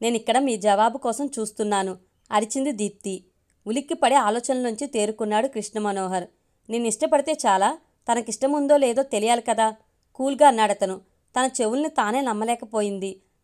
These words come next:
ఆనందంగా, "నేనిప్పుడే మనోజ్ఞని కలిసి ఈ శుభవార్త చెప్తాను," అంది దీప్తి. "మనోజ్ఞ వాళ్ళింట్లో లేదు, నిన్నటి నుంచి మా ఇంట్లో ఉంది." షాక్ అయింది దీప్తి.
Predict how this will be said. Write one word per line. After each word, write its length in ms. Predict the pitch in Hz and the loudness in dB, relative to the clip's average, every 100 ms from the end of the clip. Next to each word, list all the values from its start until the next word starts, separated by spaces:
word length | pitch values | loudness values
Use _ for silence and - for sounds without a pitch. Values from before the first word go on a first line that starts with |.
| _ | _
ఆనందంగా, 680 | 196 240 294 269 240 269 339 _ - | -2 0 2 2 2 0 -2 _ -4
"నేనిప్పుడే 360 | 247 233 - 311 | -2 0 2 4
మనోజ్ఞని 460 | 247 240 226 277 | 4 0 -2 -4
కలిసి 440 | 277 208 196 311 339 - | 0 -2 -2 -10 -10 -12
ఈ 80 | 233 | -8
శుభవార్త 540 | 214 240 277 277 269 | -4 0 0 0 -4
చెప్తాను," 460 | 214 - 202 190 180 _ _ _ | -8 0 0 0 -8 _ _ _
అంది 220 | 208 240 | -4 -2
దీప్తి. 520 | 233 214 208 - 196 - _ _ | -2 -4 -6 -8 -10 -10 _ _
"మనోజ్ఞ 420 | 208 208 285 247 294 | -2 2 2 2 2
వాళ్ళింట్లో 480 | 277 214 214 240 | 4 2 0 0
లేదు, 360 | 254 208 185 180 - _ _ | 2 2 -2 -6 -12 _ _
నిన్నటి 340 | 214 240 240 214 | -2 -2 -2 -4
నుంచి 240 | 220 311 | -4 -2
మా 160 | 262 214 | 0 0
ఇంట్లో 280 | 208 262 | 0 0
ఉంది." 360 | 247 196 190 190 _ _ | 0 0 -4 -8 _ _
షాక్ 340 | - 233 214 277 | -4 4 4 4
అయింది 220 | 277 294 | 2 0
దీప్తి. 500 | 214 208 - 190 - | -4 -6 -6 -8 -8